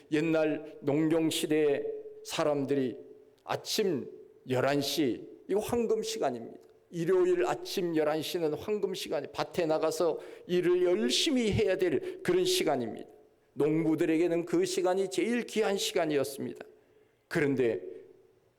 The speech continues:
선교사들이 그 열한 시에 주일 예배를 드리자고 정한 것입니다.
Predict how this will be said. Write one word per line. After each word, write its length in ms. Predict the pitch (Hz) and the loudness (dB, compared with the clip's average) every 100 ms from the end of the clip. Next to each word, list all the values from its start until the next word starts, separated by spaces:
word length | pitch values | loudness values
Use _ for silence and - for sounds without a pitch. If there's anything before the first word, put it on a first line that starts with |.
| _ | _
선교사들이 920 | - - 175 151 175 147 147 139 - - - - | -2 0 2 2 2 2 2 2 -2 -10 -20 -12
그 300 | - 160 170 | -2 2 4
열한 320 | 151 147 170 | 4 2 2
시에 460 | 147 190 170 143 - - - | 0 2 2 2 0 -8 -8
주일 380 | - 185 160 151 | -2 2 2 2
예배를 400 | 139 139 135 139 | 2 2 2 2
드리자고 480 | 131 123 120 120 113 | 0 2 2 0 0
정한 340 | 113 110 113 | -2 -2 -2
것입니다. 480 | 98 - 101 95 | -4 -6 -12 -16